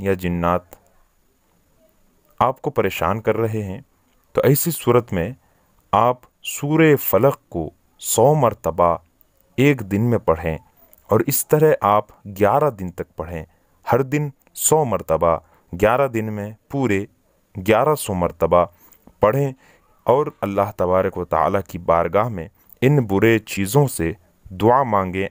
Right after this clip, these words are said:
आज़ादी की। यकीनन ग्यारह दिनों के अंदर अंदर आप उन तमाम सहर, जादू, जिन्नात, शयातीन से निजात पा लेंगे। और कुल औज़ु बिरब्बिल फलक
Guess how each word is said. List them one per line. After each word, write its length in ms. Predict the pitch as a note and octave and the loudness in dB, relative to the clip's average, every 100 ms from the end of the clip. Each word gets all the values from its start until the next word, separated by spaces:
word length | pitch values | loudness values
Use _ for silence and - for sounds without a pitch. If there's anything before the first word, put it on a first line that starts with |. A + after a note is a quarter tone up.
| - | 0
आज़ादी 440 | F2+ F#2 A#2+ A2 D#2+ | 0 2 0 -2 -8
की। 280 | - E2+ - _ _ _ _ _ - | -12 -12 -14 _ _ _ _ _ -2
यकीनन 560 | G3 - D#3+ A#2+ F#2+ G#2+ - | 0 2 0 2 -2 -6 -2
ग्यारह 340 | G2+ G#2 B2+ | 0 2 0
दिनों 260 | G#2 F#2+ G#2+ | -2 -8 -10
के 140 | - - | -10 -8
अंदर 320 | G#2 A#2 F2 | -4 0 0
अंदर 280 | E2 E2 - | 0 -4 0
आप 200 | E2+ E2+ - _ _ | 0 0 -2 _ _
उन 120 | B2 C3 | -6 -2
तमाम 500 | F2 E2 F2 F2 F2 - | 0 2 2 2 -4 -6
सहर, 520 | - G#2+ - F2 F#2 F#2+ | 0 0 0 -4 -6 -4
जादू, 440 | F#2+ F#2 F2+ E2+ | 0 0 -2 -10
जिन्नात, 520 | F2+ G2+ F#2 F2 F2 - | -10 -8 -6 -4 -4 -6
शयातीन 580 | - F2 E2+ - A#2 G2+ | 0 0 0 -4 -8 -6
से 280 | - D#2+ - _ _ | -4 -4 -8 _ _
निजात 540 | F#2+ F2+ F2 F2+ G2 - | -6 -2 -2 0 -2 -2
पा 160 | - D#2 | -6 -6
लेंगे। 300 | D#2 D#2 - _ _ _ _ _ _ _ _ _ _ _ _ _ _ _ _ _ _ _ _ _ _ _ _ _ _ _ | -8 -14 -18 _ _ _ _ _ _ _ _ _ _ _ _ _ _ _ _ _ _ _ _ _ _ _ _ _ _ _
और 120 | B2+ | -4
कुल 220 | - C#3+ D#3 | -2 0 2
औज़ु 260 | C#3+ C#3 | 2 0
बिरब्बिल 340 | D3+ C#3 B2+ C#3 | 0 0 0 -2
फलक 540 | - G#2+ B2 - - | 0 2 2 -2 -18